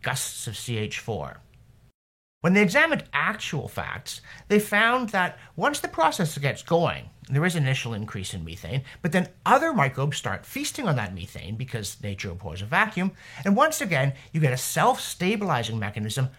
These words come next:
not a runaway greenhouse effect, which may help explain why past warming periods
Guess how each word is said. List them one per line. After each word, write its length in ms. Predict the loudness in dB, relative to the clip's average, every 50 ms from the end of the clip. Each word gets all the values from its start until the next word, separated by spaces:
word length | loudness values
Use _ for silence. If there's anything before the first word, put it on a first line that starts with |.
| -16 -6
not 580 | -2 2 6 6 6 8 6 6 6 4 2 0 -2
a 100 | -6 -4
runaway 480 | -2 -2 -2 -2 0 0 -2 -2 -4
greenhouse 460 | -2 0 2 2 2 2 0 -4 -6
effect, 420 | -8 -8 -8 -10 -10 -10 -14 -18 -18 -18 _ _ _ _ _ -20 -20 -20 -20 -20 -20 -16 -2
which 460 | 4 4 4 4 4 -4 -6 -6 -6
may 180 | -4 -2 -2 -2
help 300 | 0 2 0 0 0 0
explain 340 | -4 -6 -4 -4 -4 -4 -4
why 140 | -4 -4 -6
past 480 | -6 -6 0 2 2 2 2 -2 -2 0
warming 300 | 2 4 4 2 0 -2
periods 420 | -4 -6 -6 -6 -6 -6 -8 -10